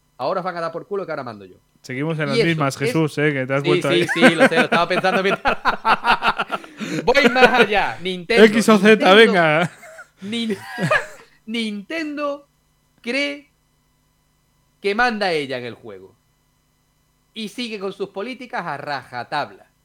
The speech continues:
Speaker 1: Con su política de precios, con su política de sistema online desfasado.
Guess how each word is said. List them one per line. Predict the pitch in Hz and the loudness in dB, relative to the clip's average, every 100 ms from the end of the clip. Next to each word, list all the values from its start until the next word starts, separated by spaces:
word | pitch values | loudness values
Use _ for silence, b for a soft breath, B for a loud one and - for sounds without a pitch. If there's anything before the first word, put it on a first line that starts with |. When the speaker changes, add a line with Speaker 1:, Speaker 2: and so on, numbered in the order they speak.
| _ _ _ _ _ _ _ | _ _ _ _ _ _ _
Speaker 1:
Con | - 175 | -12 -10
su | 180 175 | -10 -8
política | 175 180 160 135 123 | -8 -8 -10 -10 -10
de | 127 | -10
precios, | 127 285 277 285 285 285 _ _ _ _ _ | -8 -8 -6 -8 -8 -10 _ _ _ _ _
con | - 170 | -12 -12
su | - 147 | -10 -12
política | 156 190 185 165 156 | -10 -10 -10 -10 -8
de | 147 | -10
sistema | 151 160 160 | -12 -12 -10
online | 151 135 123 | -10 -10 -12
desfasado. | 120 131 - 123 123 240 285 285 302 | -10 -12 -10 -14 -8 -4 -2 -4 -10